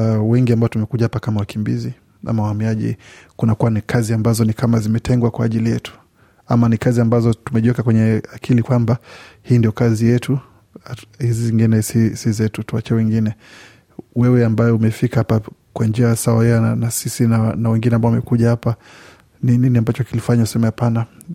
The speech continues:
sitaingia kati-, ni sehemu ya ile statistics ya watu ambao wanaingia tu kwa kutumbukia katika zile kazi za mafactory ama zinini, bila kusema kwamba ni kazi mbaya, lakini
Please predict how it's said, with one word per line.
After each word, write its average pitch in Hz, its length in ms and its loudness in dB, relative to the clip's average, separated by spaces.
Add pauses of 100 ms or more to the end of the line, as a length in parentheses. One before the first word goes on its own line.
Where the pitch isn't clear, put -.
(140)
sitaingia 113 520 0
kati-, - 340 -8
ni 113 360 2
sehemu 117 300 2
ya 113 80 2
ile 113 400 2 (440)
statistics - 600 -4
ya 113 80 0
watu 117 180 0
ambao 113 300 2 (720)
wanaingia 110 400 0
tu 113 120 -6
kwa 113 180 0
kutumbukia 113 520 -4
katika 113 240 -2
zile 107 180 -2
kazi 110 320 -2 (100)
za 113 120 -8
mafactory 110 420 -6
ama 117 140 -2
zinini, 117 400 -2 (420)
bila 117 220 -2
kusema 113 220 -6
kwamba 113 240 0
ni 113 100 -4
kazi 113 280 -4
mbaya, 120 340 0
lakini 120 380 -4